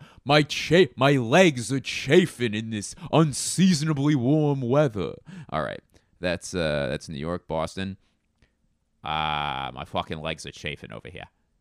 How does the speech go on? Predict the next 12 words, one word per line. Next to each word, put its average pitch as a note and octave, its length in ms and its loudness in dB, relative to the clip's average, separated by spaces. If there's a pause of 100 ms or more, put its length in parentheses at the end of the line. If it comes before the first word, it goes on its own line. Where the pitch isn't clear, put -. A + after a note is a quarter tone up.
(280)
My, D2 120 -8
my D2+ 140 -10
legs F2+ 420 -8 (140)
over D2+ 160 -12
here, E2+ 300 -8 (400)
they're F2 100 -4
fucking F2+ 320 -8
chafing, - 400 -12
dude. - 240 -18 (280)
These E2+ 220 -14
legs, D#2 420 -8 (380)
I, D#2+ 200 -6